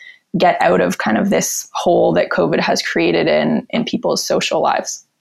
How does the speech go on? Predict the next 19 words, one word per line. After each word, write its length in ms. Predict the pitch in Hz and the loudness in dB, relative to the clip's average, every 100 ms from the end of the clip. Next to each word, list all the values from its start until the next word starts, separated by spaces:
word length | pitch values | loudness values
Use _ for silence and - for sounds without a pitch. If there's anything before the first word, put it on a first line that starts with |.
| _ _ _ - | _ _ _ -2
So 120 | 233 | 2
that's 180 | 240 247 | 2 2
an 60 | |
example 400 | 226 202 - - 185 | 2 2 0 0 0
that 140 | - | 0
to 100 | - | 0
me, 100 | 196 | 0
I 80 | 190 | 2
think 200 | 220 214 | 0 0
there's 200 | 196 - | 0 0
so 120 | 202 | 2
many 180 | 208 180 | 2 0
companies 420 | - 180 180 180 | -4 -2 -2 0
going 260 | 170 160 160 | 0 0 0
out 120 | 160 | 0
and 140 | 160 | 0
doing 280 | 156 151 175 | 0 0 -2
things 320 | 160 165 175 | -2 -2 -2
that 280 | 156 151 - | 0 -2 -4